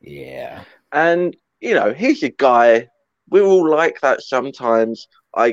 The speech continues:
Speaker 2: get it. But it felt unnecessary to me to, I don't know, just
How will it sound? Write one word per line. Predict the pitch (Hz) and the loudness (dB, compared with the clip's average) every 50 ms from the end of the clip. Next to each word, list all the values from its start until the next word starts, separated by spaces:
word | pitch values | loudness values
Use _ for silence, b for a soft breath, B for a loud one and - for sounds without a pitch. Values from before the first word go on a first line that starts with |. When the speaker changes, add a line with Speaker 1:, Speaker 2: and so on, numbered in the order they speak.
| - - _ | -2 -6 _
Speaker 2:
get | 139 131 123 113 110 | 0 0 2 2 2
it. | 104 104 - - _ _ _ _ _ _ _ - | 0 0 -2 -4 _ _ _ _ _ _ _ -4
But | 127 120 - | -4 -2 0
it | 131 135 135 - _ | 0 0 -2 -2 _
felt | 190 175 175 165 - 135 151 | -4 -2 -2 -2 -2 -4 -4
unnecessary | 156 160 160 156 - 143 135 - 151 135 131 127 120 | -6 -8 -10 -10 -14 -18 -14 -10 -6 -4 -4 -4 -6
to | - - 117 | -8 -12 -12
me | 120 120 117 117 110 - | -8 -8 -8 -8 -8 -4
to, | 127 117 113 113 113 _ _ _ _ _ _ _ _ _ _ _ _ _ _ _ _ _ | 0 0 0 0 -2 _ _ _ _ _ _ _ _ _ _ _ _ _ _ _ _ _
I | - 120 | -4 -4
don't | 127 135 | -2 -2
know, | 127 117 107 104 | -4 -4 -4 -4
just | 101 95 120 113 - | -4 -6 -8 -8 -8